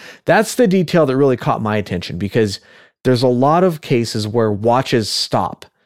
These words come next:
Um, it's, it's a classic trope. If you're watching X-Files or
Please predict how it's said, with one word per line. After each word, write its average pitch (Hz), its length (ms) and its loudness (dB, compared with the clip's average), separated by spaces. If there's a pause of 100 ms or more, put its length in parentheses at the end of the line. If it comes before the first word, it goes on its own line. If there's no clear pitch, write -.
(520)
Um, 107 480 -2
it's, - 260 -2 (160)
it's 156 320 -2
a 139 140 2
classic 175 560 -2
trope. 135 400 0 (280)
If - 180 -4
you're 131 100 2
watching 131 380 0
X-Files 107 840 0
or 98 440 -2